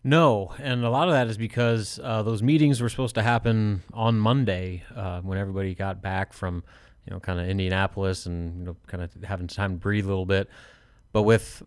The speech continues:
all that's happened, uh, from that loss in Indy to, to Monday, um, you know, <laughs> there's just a lot of influx right now. I mean, there's a bunch of guys that aren't even in town. Uh, you know, Kevin Cross is back in Arkansas. Deshaun Burke's in New Jersey. Cam Mack's in Austin.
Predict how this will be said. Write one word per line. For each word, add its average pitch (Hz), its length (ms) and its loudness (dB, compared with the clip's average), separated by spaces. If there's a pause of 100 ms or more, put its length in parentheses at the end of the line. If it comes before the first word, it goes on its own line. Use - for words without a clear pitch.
all 117 180 2
that's 120 180 2
happened, 117 680 2
uh, 98 220 -4
from 120 680 0
that 107 240 0
loss 113 340 -2
in 107 120 0
Indy 110 460 0
to, 104 580 -2
to 101 180 -8
Monday, 101 540 -2 (380)
um, 92 400 -6 (180)
you 110 80 -6
know, 98 160 -8 (100)
<laughs> - 140 -10
there's 117 260 -2
just 110 140 -6
a 117 60 -2
lot 110 180 4
of 110 60 -2
influx 113 440 -2
right 90 200 -2
now. 87 280 -8
I 92 40 -10
mean, 92 100 -8
there's 95 140 -4
a 92 40 -10
bunch 107 200 -2
of 104 40 -4
guys 101 220 2
that 98 80 -2
aren't 101 140 0
even 101 160 -2
in 104 160 0
town. 87 480 -8 (120)
Uh, 95 60 -12
you 92 80 -8
know, 92 80 -8
Kevin 104 280 -4
Cross 104 320 -4
is 104 60 -8
back 104 240 -4
in 104 60 -6
Arkansas. 104 460 -6
Deshaun 101 340 -6
Burke's 110 240 -4
in 101 100 -4
New 101 120 -4
Jersey. 101 420 -6
Cam 95 280 -8
Mack's 110 300 -8
in 98 60 -8
Austin. 92 480 -8